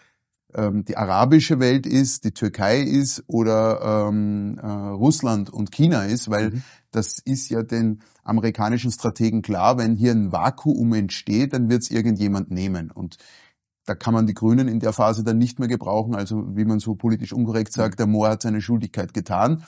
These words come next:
Speaker 1: der kann gehen. Deswegen wird er jetzt meines Erachtens auch in der Bild-Zeitung und in diesen Medien werden auch die Grünen ganz anders angepackt wie noch vor einigen Wochen.
Speaker 2: Mhm, mhm.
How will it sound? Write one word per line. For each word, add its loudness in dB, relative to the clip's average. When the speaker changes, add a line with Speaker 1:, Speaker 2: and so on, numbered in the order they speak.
Speaker 1:
der -4
kann 0
gehen. 4
Deswegen 2
wird 2
er 2
jetzt -4
meines 2
Erachtens -4
auch -4
in -2
der -4
Bild-Zeitung 0
und 0
in 0
diesen 4
Medien 4
werden 0
auch -6
die -6
Grünen 4
ganz 0
anders 0
angepackt -2
wie 2
noch 2
vor -2
einigen 0
Wochen. -2
Speaker 2:
Mhm, 0
mhm. -2